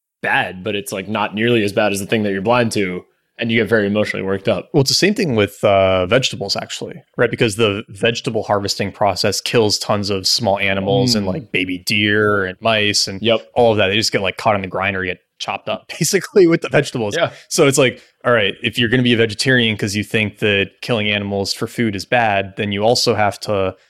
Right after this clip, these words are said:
Speaker 2: like, shop at a local farmer's market or something. You can't eat mass-produced vegetables.
Speaker 1: Or, like, grow your own food,
Speaker 2: Yeah, or
Speaker 1: basically.
Speaker 2: grow your own food, right? Because you're still killing animals for your food, you're just not eating them.
Speaker 1: Right.
Speaker 2: And so it's, it's weird 'cause there's all these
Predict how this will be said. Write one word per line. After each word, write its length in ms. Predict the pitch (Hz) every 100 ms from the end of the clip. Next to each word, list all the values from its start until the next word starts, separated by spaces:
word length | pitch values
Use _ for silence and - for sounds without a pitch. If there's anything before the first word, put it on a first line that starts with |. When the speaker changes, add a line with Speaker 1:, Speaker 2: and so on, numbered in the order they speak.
| _
Speaker 2:
like, 260 | - 92 -
shop 360 | - 113 101 107
at 80 |
a 40 | 95
local 260 | 98 - -
farmer's 400 | 117 104 95 107
market 340 | 98 104 101
or 80 | 95
something. 400 | - 101 101 95
You 80 | 95
can't 300 | 131 107 107
eat 240 | 117 107 110
mass-produced 680 | 107 104 120 110 101 - -
vegetables. 440 | 98 - 101 95
Speaker 1:
Or, 80 | 123
like, 140 | 131 110
grow 280 | 104 110 120
your 240 | 107 104
own 140 | 110
food, 300 | 95 123 110 92
Speaker 2:
Yeah, 60 | 92
or 40 |
Speaker 1:
basically. 220 | 117 107 110
Speaker 2:
grow 120 | 120
your 160 | 120 107
own 120 | 101
food, 340 | - 123 101 92 - _ _
right? 240 | 104 95 98
Because 640 | 98 107 98 92 - - -
you're 240 | 120 101
still 340 | 92 - 170 127
killing 320 | - 120 104
animals 320 | 110 104 101
for 100 | -
your 120 | 98
food, 360 | 90 156 120 104
you're 100 | 104
just 180 | 95 -
not 200 | 101 -
eating 220 | 107 95
them. 220 | 87 98 -
Speaker 1:
Right. 240 | 104 95 - _ -
Speaker 2:
And 120 | 131
so 80 | 143
it's, 160 | 127 165
it's 440 | 156 160 147 -
weird 340 | 139 156 135
'cause 180 | 131 107
there's 280 | 123 107 -
all 200 | 110 107
these 600 | 101 107 98 92 -